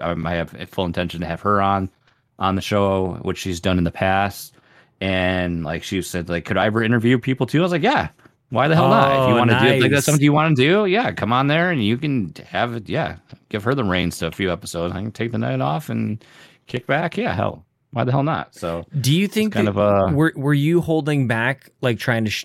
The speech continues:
Speaker 2: like, maybe sharing some of your hopes and dreams with, like, whatever's next? Did you feel like you were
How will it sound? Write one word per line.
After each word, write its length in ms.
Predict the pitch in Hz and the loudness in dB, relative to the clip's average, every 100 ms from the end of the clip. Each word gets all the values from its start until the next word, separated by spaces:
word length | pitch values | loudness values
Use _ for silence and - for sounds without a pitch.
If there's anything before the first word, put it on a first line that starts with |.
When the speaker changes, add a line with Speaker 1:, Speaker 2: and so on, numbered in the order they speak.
| 131 | -2
Speaker 2:
like, 140 | 113 | 0
maybe 200 | 113 104 | 0 0
sharing 400 | 101 117 107 110 | -2 0 0 0
some 180 | 110 110 | 0 0
of 140 | 107 | 2
your 120 | 104 104 | 0 0
hopes 280 | 113 - | -2 -2
and 160 | 107 98 | -2 -2
dreams 420 | 101 107 113 110 | -2 0 -2 -2
with, 160 | 104 104 | -4 -2
like, 120 | 101 | -2
whatever's 500 | 104 104 101 104 101 | 0 0 0 -2 -2
next? 280 | 104 117 - | -4 -4 -6
Did 120 | 110 | -4
you 100 | 110 | -2
feel 280 | - 110 107 | 0 0 2
like 200 | 104 98 | -2 -2
you 160 | 110 107 | -2 -2
were 440 | 104 101 101 101 | -2 -2 -2 -4